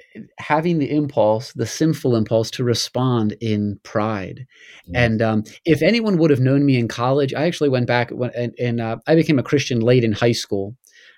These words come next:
Speaker 1: I've, I've since gone back to as many people as I can that I interacted with or who knew me in college, and I've just apologized for being a jerk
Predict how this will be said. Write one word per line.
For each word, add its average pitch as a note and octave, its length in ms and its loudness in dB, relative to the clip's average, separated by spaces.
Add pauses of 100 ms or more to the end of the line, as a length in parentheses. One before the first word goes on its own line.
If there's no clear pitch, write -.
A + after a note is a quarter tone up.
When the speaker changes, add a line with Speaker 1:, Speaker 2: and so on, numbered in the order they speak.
Speaker 1:
I've, C3+ 220 -4
I've B2+ 320 4
since C3+ 300 0
gone A#2 220 0
back A2+ 220 0
to A2+ 80 -2
as G2 80 -2
many A#2+ 180 2
people A2 340 -2
as G#2+ 120 -2
I G#2 80 0
can G#2+ 240 0
that G#2 100 2
I G2+ 140 0
interacted A2 500 0
with G#2+ 180 0
or G2+ 60 -2
who G#2+ 120 0
knew G#2+ 220 2
me A2 160 2
in F#2+ 100 -2
college, G2 360 -4
and G2 100 -6
I've G2+ 60 -4
just A2 200 -6
apologized G2 840 0
for G#2 340 0
being G#2 540 -2 (360)
a G#2 140 -2
jerk G#2+ 520 0